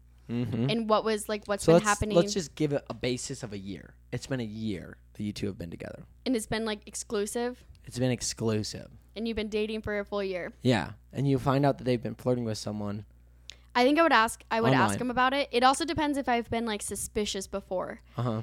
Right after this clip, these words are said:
Speaker 2: But if it was, like, one random thing I found and I'm like, "Yo, what's up with this?" I would just talk with, I would not break
Speaker 1: Yeah.
Speaker 2: up with them.
Speaker 1: I don't think I'd break up with someone over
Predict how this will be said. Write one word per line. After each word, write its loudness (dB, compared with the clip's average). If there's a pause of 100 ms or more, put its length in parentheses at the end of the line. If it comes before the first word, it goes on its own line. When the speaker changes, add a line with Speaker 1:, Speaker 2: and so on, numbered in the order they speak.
Speaker 2:
But 4
if 4
it 8
was, 4
like, 2
one 0
random -2
thing -6
I -4
found -2
and -2
I'm -4
like, -6 (100)
"Yo, -2
what's -6
up -10
with -12
this?" -4 (320)
I 0
would 4
just -6
talk -14
with, -8
I 0
would 0
not 0
break 8
Speaker 1:
Yeah. 4
Speaker 2:
up -6
with -8
them. -8
Speaker 1:
I 6
don't 6
think 2
I'd 0
break 0
up 2
with -2
someone -2
over -2